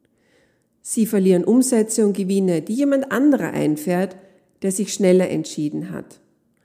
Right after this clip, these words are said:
der vor Ihnen mit dem Gipfelsturm beginnt und zuerst beim Gipfelkreuz ankommt. Der Bergführer, mein Coach.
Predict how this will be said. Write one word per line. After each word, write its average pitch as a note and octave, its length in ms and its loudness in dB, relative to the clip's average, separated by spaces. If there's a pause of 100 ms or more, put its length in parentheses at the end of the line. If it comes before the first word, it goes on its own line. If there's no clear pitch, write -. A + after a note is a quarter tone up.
(440)
der A3 100 0
vor C4 420 4
Ihnen F#3 400 6
mit F3+ 200 2
dem F#3+ 160 0
Gipfelsturm A3+ 800 0
beginnt A3 520 0 (240)
und B3+ 200 0
zuerst E3+ 480 -2
beim G3+ 160 -4
Gipfelkreuz G#3 680 -6
ankommt. D3+ 680 -10 (2000)
Der G#3 100 0
Bergführer, A#3 640 0
mein F3 240 -2
Coach. G3 640 -6